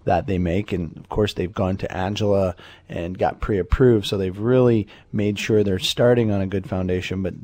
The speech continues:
they get overly emotional about the decision. And we've talked numerous times about the system that I've developed to kind of try and remove the emotional equation, and it's location, space, price, and cash flow. And yes, cash flow, even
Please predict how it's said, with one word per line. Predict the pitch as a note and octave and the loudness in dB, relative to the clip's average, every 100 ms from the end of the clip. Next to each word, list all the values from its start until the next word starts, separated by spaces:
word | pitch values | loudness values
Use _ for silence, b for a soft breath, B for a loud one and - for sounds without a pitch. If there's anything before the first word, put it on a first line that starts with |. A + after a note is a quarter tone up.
| - - | -16 -10
they | A2+ | -4
get | D3+ F3+ | 0 4
overly | F3+ F#3 F#3 D#3+ | 4 4 4 6
emotional | B2 A#2+ B2 B2+ B2 G2+ | 6 8 6 4 0 -2
about | F#2 G2 F#2+ | -2 -2 -2
the | F#2+ | -4
decision. | F2+ - G#2+ G2 F#2 | -6 -4 -2 -2 -4
And | F#2 F2 B B B | -6 -8 B B B
we've | E3+ - | 0 6
talked | E3 D3 | 4 6
numerous | B2+ C3 C3 B2 | 2 2 2 0
times | C3 A#2+ A#2+ A2 | -2 -2 -4 0
about | A2+ A2 | 0 0
the | A2+ G#2 | -4 -8
system | - C3 A#2+ - G#2+ | -2 -2 0 -2 -2
that | G#2 | 0
I've | G2+ F#2+ | -2 -2
developed | G2 G2+ F#2 - | -4 -2 -4 -6
to | |
kind | - C#3 C3+ | -8 -6 -6
of | A2 | -8
try | - C3 B2 | -4 0 0
and | A2+ | 0
remove | G2 A2+ C#3 D3+ C#3 | 0 2 4 4 4
the | B2 | 2
emotional | A2 G#2 A2 A2 A2 G2+ | 4 4 4 2 0 -4
equation, | - G#2+ G#2 G#2 F#2+ | 0 4 4 2 -2
and | G2 | -4
it's | F2 - B B B | -6 -14 B B B
location, | A2 - C#3 C3 B2 A#2 G#2+ | -2 0 2 2 2 0 -2
space, | - G#2+ G#2 G2 - - - | -4 -2 -2 -2 -6 -12 -8
price, | - G#2 G2 - | -2 0 -2 -6
and | - G2+ F#2 - | -8 -8 -8 -12
cash | - - G2 - | -6 0 0 0
flow. | - F#2+ F#2 - B B - | -2 -2 -2 -6 B B -10
And | A2 | -6
yes, | A2+ G#2 - | -4 -6 -4
cash | - B2 - | -2 0 2
flow, | C#3 A#2+ A#2 | 4 4 4
even | A#2+ A2+ G#2+ | 0 0 0